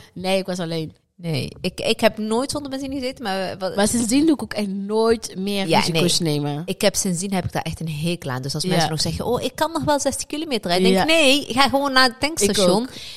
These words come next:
Speaker 2: Ik was toen met mijn schoonzusje, met Nezet. Nezet weet ik dat ze altijd luistert, de podcast. Ik weet niet of zij dat nog weet. Ik
Speaker 1: Ja.
Speaker 2: woonde in Nieuwegein.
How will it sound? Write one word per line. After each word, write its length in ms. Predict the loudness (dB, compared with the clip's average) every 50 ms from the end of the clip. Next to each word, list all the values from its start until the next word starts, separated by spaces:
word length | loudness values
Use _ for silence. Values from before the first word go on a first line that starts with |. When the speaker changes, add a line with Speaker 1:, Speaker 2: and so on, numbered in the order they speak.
| -14 -10 -10
Speaker 2:
Ik 140 | -6 -4
was 100 | -4 -4
toen 100 | -4 -4
met 100 | -6 -6
mijn 120 | -6 -6 -8
schoonzusje, 460 | -6 -8 -8 -8 -6 -6 -8 -6 -6
met 100 | -6 -6
Nezet. 420 | -4 -4 -4 -4 -4 -6 -6 -8 -10
Nezet 340 | -8 -6 -6 -4 -4 -6 -6
weet 180 | -6 -8 -8 -8
ik 60 | -10
dat 120 | -10 -8
ze 60 | -8
altijd 240 | -10 -8 -8 -8 -6
luistert, 300 | -4 -4 -4 -4 -4 -6 -6 -8
de 60 | -8
podcast. 400 | -10 -10 -8 -8 -8 -8 -6 -8
Ik 100 | -8 -8
weet 140 | -6 -6 -4
niet 100 | -4 -4
of 80 | -2 -2
zij 200 | -4 -2 -4 -6
dat 180 | -6 -8 -6
nog 140 | -6 -8 -6
weet. 360 | -4 -4 -4 -4 -4 -8 -8
Ik 80 | -6 -4
Speaker 1:
Ja. 280 | -2 0 2 2 2 2
Speaker 2:
woonde 200 | 2 2 0 -2
in 120 | -2 -2
Nieuwegein. 580 | -2 -4 -4 -4 -6 -6 -4 -4 -2 -2 -4